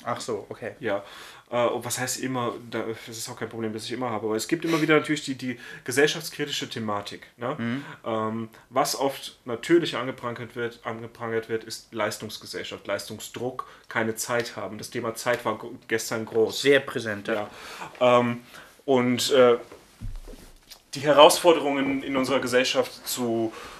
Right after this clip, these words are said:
Speaker 2: ja, mh, so zu existieren, dass, dass, ähm, es an einem, an einem nichts fehlt, ja.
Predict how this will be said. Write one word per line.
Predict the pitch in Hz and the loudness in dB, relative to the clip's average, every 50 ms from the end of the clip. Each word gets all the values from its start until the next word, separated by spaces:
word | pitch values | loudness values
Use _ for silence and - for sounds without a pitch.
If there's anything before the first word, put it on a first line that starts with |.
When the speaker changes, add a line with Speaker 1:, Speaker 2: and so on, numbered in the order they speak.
| - - - - - - | -20 -20 -20 -10 4 8
Speaker 2:
ja, | 127 120 120 - - - - - - _ _ _ _ _ _ _ _ _ _ _ _ _ _ _ _ _ - | 10 10 10 8 2 -10 -18 -20 -20 _ _ _ _ _ _ _ _ _ _ _ _ _ _ _ _ _ -10
mh, | 127 117 117 110 110 110 107 - _ _ _ _ _ _ _ _ _ _ _ _ _ _ | -8 -6 -4 -4 -6 -6 -8 -12 _ _ _ _ _ _ _ _ _ _ _ _ _ _
so | - - 123 117 | -8 -6 -6 -4
zu | - 135 | -4 -4
existieren, | 120 120 - - - - - 127 117 104 | -4 -4 -6 -6 -8 -6 -4 -4 -4 -4
dass, | 104 104 - - | -4 -6 -6 -6
dass, | - 110 104 - - - - - | -6 -6 -6 -6 -6 -6 -4 -2
ähm, | 110 104 101 101 98 98 95 101 101 - - - - - 104 110 107 101 - - | 0 0 2 2 0 -2 -4 -6 -10 -16 -18 -20 -16 -14 -14 -14 -14 -14 -14 -12
es | 127 - - | -10 -8 -6
an | - 107 107 | -4 -4 -4
einem, | 101 107 110 104 | -4 -4 -6 -8
an | 104 101 | -6 -4
einem | 110 113 110 107 107 110 | -2 -2 -2 -2 -4 -6
nichts | 110 110 - - | -6 -8 -10 -12
fehlt, | - - 113 101 92 92 - - | -10 -8 -8 -8 -8 -8 -10 -8
ja. | 104 104 | -8 -8